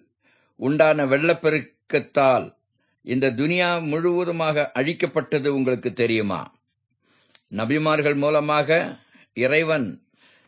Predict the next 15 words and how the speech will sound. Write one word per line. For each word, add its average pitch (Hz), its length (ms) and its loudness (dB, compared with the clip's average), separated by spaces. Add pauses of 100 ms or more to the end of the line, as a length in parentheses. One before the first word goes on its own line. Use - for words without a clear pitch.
(100)
எப்படிப்பட்ட 151 1120 2
வார்த்தைகளை 151 680 2
கொடுத்திருக்கிறான், 160 960 0 (420)
கொடுத்து 143 360 -4
கொண்டு 156 260 0
வந்தான் 156 500 4 (180)
என்பதை 139 400 -2
நீங்கள் 135 260 2
அறிவீர்களா? 123 600 0 (720)
இப்ராஹிம் 147 520 0
நபி 143 240 0
அவர்களை 139 440 2 (440)
இறைவனின் 147 580 0
நண்பர் 160 360 2
என்று 135 640 0